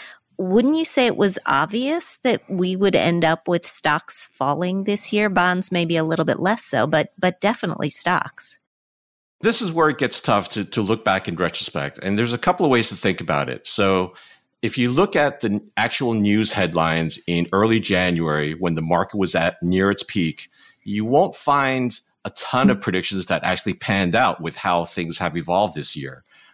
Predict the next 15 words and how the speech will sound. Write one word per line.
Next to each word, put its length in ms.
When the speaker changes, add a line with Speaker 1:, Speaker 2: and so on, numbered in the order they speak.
Speaker 2:
Uh, 260
so, 480
you 120
know, 300
when 240
the 60
markets 360
had 200
hit 340
a 60
new 160
peak, 420
uh, 500
you 120
know, 220